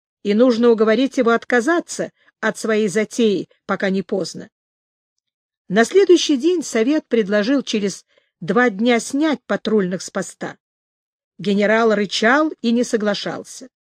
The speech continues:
Разгорелся спор, и Дурман вдруг почувствовал мощное, как никогда, сопротивление.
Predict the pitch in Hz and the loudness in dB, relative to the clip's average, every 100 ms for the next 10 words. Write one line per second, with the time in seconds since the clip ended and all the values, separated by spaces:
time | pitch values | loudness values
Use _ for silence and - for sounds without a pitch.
0 | _ _ _ _ _ - 170 196 226 269 | _ _ _ _ _ -6 -2 2 2 2
1 | 359 - 349 - - 214 202 240 _ _ | 0 -2 -4 -4 -4 -2 -2 -4 _ _
2 | _ _ _ _ _ _ - 226 240 349 | _ _ _ _ _ _ -4 0 4 4
3 | 403 349 339 247 320 330 294 277 330 302 | 4 2 -2 0 0 2 0 2 0 -2
4 | - 285 269 240 320 339 - 311 294 269 | -2 0 2 0 0 -2 -2 -2 -2 -2
5 | 247 247 233 214 254 247 240 233 - 208 | -2 -2 -2 -2 -2 -2 -2 -4 -4 -6
6 | 175 - 196 | -6 -12 -16